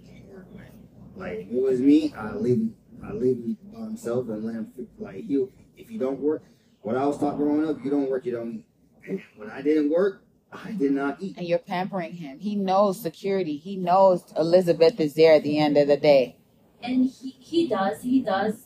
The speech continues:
Speaker 3: But at the same, and I've, and I've let that happen where I'm like, "Okay, I'm not paying for nothing." Me and my sister were like, "Okay, we, we've restricted ourselves, like, you know, we don't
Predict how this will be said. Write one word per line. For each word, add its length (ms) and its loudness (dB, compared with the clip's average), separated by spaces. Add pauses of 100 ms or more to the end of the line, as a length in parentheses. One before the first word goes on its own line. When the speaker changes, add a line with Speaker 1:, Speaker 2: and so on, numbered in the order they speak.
Speaker 3:
But 100 -2
at 100 -4
the 60 -20
same, 320 -4
and 100 0
I've, 220 -6 (160)
and 120 -14
I've 140 -6
let 200 -4
that 120 -10
happen 340 -8 (100)
where 500 -4
I'm 160 -14
like, 200 -8
"Okay, 400 -12
I'm 100 -20
not 160 -16
paying 260 -20
for 120 -20
nothing." 340 -18
Me 80 -20
and 80 -18
my 100 -12
sister 300 -14
were 120 -12
like, 240 -10 (180)
"Okay, 360 -20 (400)
we, 400 0 (1800)
we've 200 -2
restricted 480 -6
ourselves, 340 -4
like, 160 -10 (180)
you 120 -20
know, 180 -8
we 120 -12
don't 200 -14